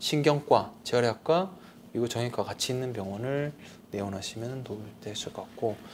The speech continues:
진단되면 저희는 이제 사십팔 시 이내 수술하는 것이 좋을 것 같습니다. 너무 딜레이 시키면은 회복이 안 될 가능성이 높습니다. 어, 그리고 마지막, 수술 말고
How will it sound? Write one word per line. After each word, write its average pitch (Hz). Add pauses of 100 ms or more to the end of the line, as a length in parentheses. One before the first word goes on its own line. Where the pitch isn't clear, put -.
(280)
진단되면 160
저희는 156
이제 123
사십팔 123
시 147
이내 113
수술하는 117
것이 151 (500)
좋을 110
것 -
같습니다. - (300)
너무 156 (260)
딜레이 147
시키면은 123 (420)
회복이 151
안 104
될 120
가능성이 101
높습니다. 104 (1300)
어, 147
그리고 143
마지막, 123
수술 220
말고 107